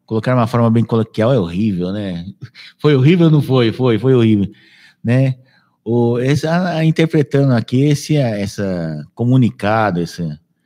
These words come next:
essa análise aqui do pessoal do fiesp e da ciesp, né?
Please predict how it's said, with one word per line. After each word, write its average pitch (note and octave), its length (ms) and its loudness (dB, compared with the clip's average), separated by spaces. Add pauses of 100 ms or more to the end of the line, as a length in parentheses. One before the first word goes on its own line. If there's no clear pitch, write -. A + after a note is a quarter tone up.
(300)
essa G2 240 -6
análise F#2 440 -2
aqui G#2+ 460 -4 (220)
do C3 200 2
pessoal A#2+ 840 -2 (640)
do B2+ 200 0
fiesp B2+ 840 0 (140)
e F#2+ 120 -4
da A2+ 300 -2
ciesp, G#2+ 960 -2
né? A2 340 -4